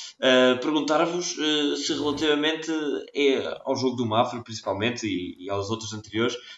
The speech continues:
se têm mais alguma nota adicional indispensável, eh, para terminarmos este programa. Começo por ti, Zé Miguel.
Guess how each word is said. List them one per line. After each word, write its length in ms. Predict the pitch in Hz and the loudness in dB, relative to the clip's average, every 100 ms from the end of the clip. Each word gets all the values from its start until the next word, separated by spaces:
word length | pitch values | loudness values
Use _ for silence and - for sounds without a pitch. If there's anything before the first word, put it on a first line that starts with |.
| _ | _
se 120 | - | -4
têm 260 | 165 156 147 | 0 2 2
mais 200 | 151 143 | 2 2
alguma 220 | 143 139 | 2 2
nota 220 | 139 143 | 2 2
adicional 440 | 139 - 135 135 139 | 0 0 0 0 0
indispensável, 880 | 139 - 135 - 139 160 165 165 - _ _ | -2 2 2 4 4 4 2 -4 -10 _ _
eh, 500 | 127 139 135 127 123 123 | -2 2 2 0 -2 -2
para 120 | 135 | 0
terminarmos 460 | 135 131 131 135 139 | 0 0 0 0 -2
este 160 | 139 | -6
programa. 540 | - 135 139 156 147 135 | -2 2 4 2 -2 -4
Começo 240 | 135 143 139 | 0 0 0
por 120 | 123 | 0
ti, 160 | 135 | 0
Zé 140 | 110 131 | 2 4
Miguel. 400 | 135 127 101 | 4 2 0